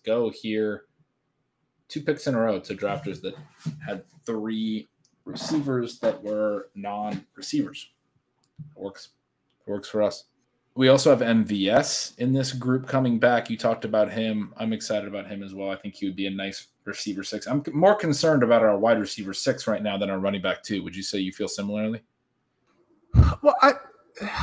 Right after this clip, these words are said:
Speaker 2: I'd like to add <laughs> good players for both. One of the things that does happen
Speaker 1: <laughs>
Speaker 2: when you, when you take the early tight
Speaker 1: I was
Speaker 2: end
Speaker 1: thinking we would just add good receivers and not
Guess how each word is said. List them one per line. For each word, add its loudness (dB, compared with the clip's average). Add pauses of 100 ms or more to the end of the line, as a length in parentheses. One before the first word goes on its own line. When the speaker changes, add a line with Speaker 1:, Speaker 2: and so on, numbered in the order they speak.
(120)
Speaker 2:
I'd 2
like 8
to 2
add 6
<laughs> -18
good 4
players 6
for -6
both. -2
One 0
of -2
the 0
things -2
that -4
does 0
happen 6
Speaker 1:
<laughs> -2
Speaker 2:
when 6
you, 6 (600)
when 4
you 2
take 4 (320)
the 0
early 6
tight 6
Speaker 1:
I 8
was 4
Speaker 2:
end -2
Speaker 1:
thinking 6
we 4
would 6
just 4
add 0
good 0
receivers -10
and -10
not -8